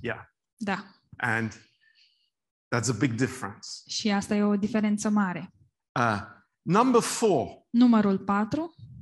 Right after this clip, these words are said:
Speaker 1: Irresistible grace.
Speaker 2: Uh, un har irezistibil.
Speaker 1: Calvinism says
Speaker 2: calvinismul spune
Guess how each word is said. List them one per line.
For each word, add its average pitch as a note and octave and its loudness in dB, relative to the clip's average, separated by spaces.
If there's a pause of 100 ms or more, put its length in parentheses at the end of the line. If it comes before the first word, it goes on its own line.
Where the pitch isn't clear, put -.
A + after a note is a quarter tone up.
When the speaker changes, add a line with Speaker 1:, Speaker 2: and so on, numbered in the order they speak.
(380)
Speaker 1:
Irresistible G3+ 2
grace. C3+ 0 (800)
Speaker 2:
Uh, A3 4
un A3+ 8
har B3+ 2
irezistibil. A3 2 (520)
Speaker 1:
Calvinism G3+ 2
says C#3+ -4 (100)
Speaker 2:
calvinismul A3 2
spune F#3+ -2